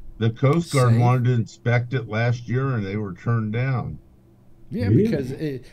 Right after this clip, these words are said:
Speaker 2: from what, uh, everybody who knows that craft intimately
Speaker 1: Yes, the
Speaker 2: says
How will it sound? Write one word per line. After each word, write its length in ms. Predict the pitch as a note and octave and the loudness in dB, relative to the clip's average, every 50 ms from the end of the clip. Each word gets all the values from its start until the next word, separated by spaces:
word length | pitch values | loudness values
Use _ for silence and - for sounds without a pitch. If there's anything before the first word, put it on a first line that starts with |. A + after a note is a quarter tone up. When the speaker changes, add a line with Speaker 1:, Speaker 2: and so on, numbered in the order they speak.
| - - - | -20 -12 -8
Speaker 2:
from 140 | - C#3 C#3 | -4 -2 0
what, 280 | D#3 F#3 G3+ G3 - C3+ | 0 0 -2 -2 -4 -4
uh, 220 | C3+ B2+ A#2 G2 - - | -2 -2 -2 -4 -8 -14
everybody 600 | - - C#3 E3+ F3+ A3 A3 F#3 F#3 E3+ E3 D#3+ | -14 -10 -8 -8 -6 -6 -6 -4 -4 -4 -2 -2
who 100 | C3 C3+ | -2 -2
knows 540 | C3 B2 B2 B2+ D3 D#3 E3 E3+ E3 C#3 A#2 | -2 -4 -4 -4 -2 -2 0 0 -2 -2 -4
that 360 | C#3 C#3 C3+ B2 A#2+ A#2+ - | -4 -2 -2 -4 -6 -8 -12
craft 640 | - - - E3+ E3+ D3+ G#2 G#1+ - - - - - _ _ _ | -18 -12 -8 -6 -4 -4 -6 -8 -10 -16 -20 -20 -20 _ _ _
intimately 760 | - F#3+ F#3 D3+ C3 G2 C2+ - - - A2+ F#2+ D2 F#2+ - - - - - - - - - | 0 0 0 0 -2 -6 -10 -14 -16 -18 -18 -16 -16 -18 -20 -20 -20 -20 -20 -20 -20 -8 -2
Speaker 1:
Yes, 320 | F#2+ G#2+ G#2+ G2 F2+ - - - - | 0 0 0 0 -2 -6 -10 -14 -16
the 60 | - | -14
Speaker 2:
says 500 | - - D#3+ D#3+ D3+ D3 B2+ A#2 C3 - | -6 -2 2 4 4 4 6 4 2 2